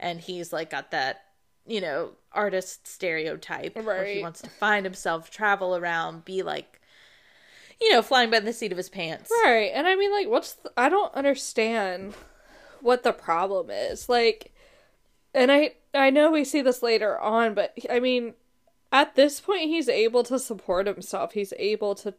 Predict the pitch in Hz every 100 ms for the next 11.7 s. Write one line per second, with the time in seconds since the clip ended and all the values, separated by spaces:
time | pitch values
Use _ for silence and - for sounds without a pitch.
0 | _ 381 403 440 440 440 208 185 185 180
1 | 170 175 170 185 190 185 185 208 185 180
2 | 180 175 - _ _ _ _ _ - 285
3 | 269 247 269 - 294 302 285 - - 220
4 | 226 220 196 - 208 196 - 170 180 196
5 | 170 131 175 196 208 214 214 233 220 214
6 | - 202 196 214 190 202 185 180 185 180
7 | 175 170 190 180 156 151 - - - 190
8 | 165 156 - 185 214 202 170 165 165 -
9 | - 180 165 170 180 - 208 196 - 220
10 | 208 190 180 175 170 - 165 - 156 165
11 | 170 - - 233 226 -